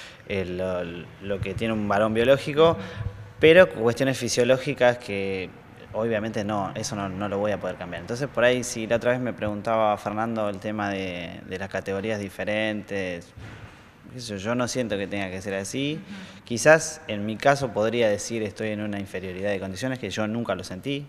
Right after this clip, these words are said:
Speaker 1: a la hora de largar una carrera. Yo me mido con, con quien esté al lado.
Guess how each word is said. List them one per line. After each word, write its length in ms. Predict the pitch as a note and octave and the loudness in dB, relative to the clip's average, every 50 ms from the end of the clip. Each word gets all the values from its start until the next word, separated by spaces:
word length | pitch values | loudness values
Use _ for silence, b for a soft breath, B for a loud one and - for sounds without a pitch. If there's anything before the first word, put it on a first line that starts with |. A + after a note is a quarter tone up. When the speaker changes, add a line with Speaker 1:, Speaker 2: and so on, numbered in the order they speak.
| - | -10
Speaker 1:
a 80 | - - | -8 -6
la 80 | F2 F#2 | -4 -2
hora 100 | F#2+ F#2 | -2 -2
de 60 | F2+ | -2
largar 200 | F2+ F2+ G2 G2+ | -2 -2 -2 -2
una 140 | G2+ G2 F2 | -2 -2 -2
carrera. 400 | F#2+ G2+ A2+ A#2+ B2 C3 C#3+ C#3+ B B B B B B B B B B B - | -2 0 0 0 0 0 -2 -4 B B B B B B B B B B B -18
Yo 200 | - - F2+ F2 E2 D#2+ D#2 - - F2+ | -12 -12 -10 -10 -10 -12 -14 -16 -14 -12
me 100 | F#2 F2+ | -12 -8
mido 260 | F#2 G2 G2+ G2 F2+ | -6 -4 -4 -4 -4
con, 200 | E2+ F2+ E2+ E2 D#2+ D#2+ E2 - - - - - | -6 -8 -12 -12 -14 -16 -18 -20 -20 -20 -20 -14
con 140 | - G2 G2 | -12 -10 -6
quien 120 | G2 G2 | -6 -6
esté 160 | G2 F#2+ - A#2+ | -4 0 4 4
al 140 | A2+ A2+ | 6 8
lado. 480 | A#2+ A#2+ A#2+ B2+ C3 C3+ - - - | 8 8 8 6 4 0 -4 -12 -18